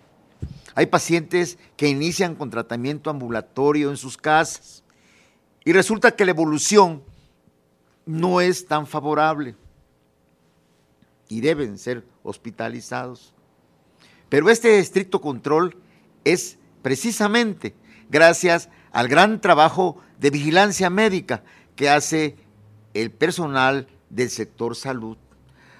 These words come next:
Por eso les digo que desde el primer momento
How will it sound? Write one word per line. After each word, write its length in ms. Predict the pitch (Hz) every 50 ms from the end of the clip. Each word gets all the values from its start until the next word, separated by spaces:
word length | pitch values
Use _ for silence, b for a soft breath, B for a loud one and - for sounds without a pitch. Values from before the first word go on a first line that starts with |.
| b b
Por 140 | - 208 233
eso 180 | 233 240 240
les 160 | 226 208 165 147
digo 400 | 220 240 220 226 202 170 - - - _ _ _
que 100 | - 165
desde 220 | 170 175 190 165 190
el 80 | 170
primer 460 | - - 185 196 196 202 240 247 247 233
momento 680 | 226 226 220 220 240 240 233 214 190 170 - - -